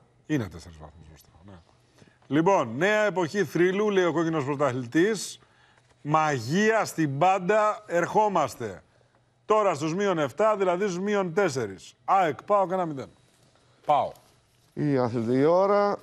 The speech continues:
Speaker 2: εδώ είναι Φιλαδέλφια, πάτε το χαμπάρι.
Speaker 1: Στα
Speaker 2: Ε,
Speaker 1: Φιλαδέλφια.
Speaker 2: η,
Speaker 1: Ναι.
Speaker 2: ναι. Η αεκάρα πάτησε τον παο στην κόλαση της Φιλαδέλφιας. Πήρε την... Από τρακόσιες χιλιάδες ευρώ ανακοίνωσε με, ε, με, πριν τρακόσιες χιλιάδες ευρώ ανακοίνωσε ο Μελισσανίδης μέσα στα αποδυτήρια.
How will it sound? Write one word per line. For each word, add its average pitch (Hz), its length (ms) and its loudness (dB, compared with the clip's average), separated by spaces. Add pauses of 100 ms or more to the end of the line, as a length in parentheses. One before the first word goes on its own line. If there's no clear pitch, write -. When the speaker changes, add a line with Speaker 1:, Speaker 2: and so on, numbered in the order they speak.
(140)
Speaker 2:
εδώ 143 520 2
είναι 185 140 2
Φιλαδέλφια, 170 680 0
πάτε 175 240 0
το 170 80 0
χαμπάρι. 107 500 0
Speaker 1:
Στα - 180 -4
Speaker 2:
Ε, 143 40 0
Speaker 1:
Φιλαδέλφια. 156 580 -2
Speaker 2:
η, 135 160 -2 (380)
Speaker 1:
Ναι. - 240 -12
Speaker 2:
ναι. 92 260 -4 (500)
Η 139 140 -4
αεκάρα 135 420 2
πάτησε 156 280 -2
τον 95 180 -4
παο 196 280 0
στην 131 200 -12
κόλαση 117 380 0
της - 200 -20
Φιλαδέλφιας. 160 720 -2 (360)
Πήρε 151 180 0
την... 131 280 -2
Από 127 280 0
τρακόσιες 190 560 0
χιλιάδες 202 400 0
ευρώ 196 240 2
ανακοίνωσε 143 420 -2
με, 117 120 -2 (100)
ε, 110 40 -2 (260)
με, 107 100 -4 (540)
πριν 170 220 0
τρακόσιες 143 320 -2
χιλιάδες 147 260 0
ευρώ 147 160 0
ανακοίνωσε 165 340 -2
ο - 20 -4
Μελισσανίδης 143 440 -2
μέσα 160 120 -2
στα 156 100 -4
αποδυτήρια. 123 600 -4